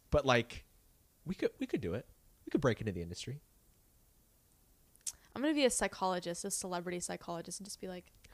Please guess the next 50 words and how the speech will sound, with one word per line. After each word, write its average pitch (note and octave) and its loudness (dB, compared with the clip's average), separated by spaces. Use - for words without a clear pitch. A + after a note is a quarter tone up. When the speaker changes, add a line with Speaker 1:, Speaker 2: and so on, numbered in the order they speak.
Speaker 1:
"Tell A#4+ 8
me G4+ 8
about B2+ 8
yourself." G2 2
Speaker 2:
I, A#3+ 10
he D4 -2
reminds C4 2
me C#4 0
of B3+ 0
that, A#3 6
like, G3+ 2
kid C4 4
in A#3+ -2
the A3+ -2
corner G3+ -2
that's G3 -2
been F#3+ -10
poked F#3+ -4
just F#3 -6
a F#3+ -6
few F3 -8
too F3+ -2
many F#3 -2
Speaker 1:
Ah. - -4
Speaker 2:
times. A#2+ -8
Speaker 1:
But B3+ 2
you're B3+ -2
standing C4+ 0
at A#3+ 0
the F#3+ -2
counter G3 -2
at - -2
L D3 4
A C3+ 2
X, - -4
getting, E3 4
checking F#3 2
your D3+ 2
bag, A#2+ 2
and E3+ 8
there's E3+ 6
a D#3+ 0
photographer E3 0
a A#2 4
hundred D3 0
feet C#3+ 2
away. A2+ 2
Who E3+ -8
cares? - 0
Speaker 2:
Yeah, F#3 -6